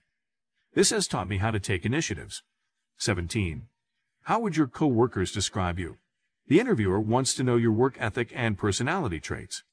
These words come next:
Restrain your answer to three words as it pertains to this role. Sample answer. I think my co-workers would refer to me as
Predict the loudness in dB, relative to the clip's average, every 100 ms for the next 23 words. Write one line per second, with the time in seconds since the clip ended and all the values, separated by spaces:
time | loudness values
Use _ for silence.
0 | _ _ _ _ _ -2 0 0 0 0
1 | 0 0 -2 0 -2 -2 -4 0 2 4
2 | 4 2 0 -4 -4 -2 -2 -4 -4 0
3 | 0 0 -2 -4 -4 0 0 0 -6 _
4 | _ _ _ _ _ _ _ -2 0 2
5 | 2 2 0 -4 -10 -20 _ _ _ -4
6 | -2 0 -2 0 -4 0 0 2 0 0
7 | 0 0 0 0 2 0 0 -2 -2 -6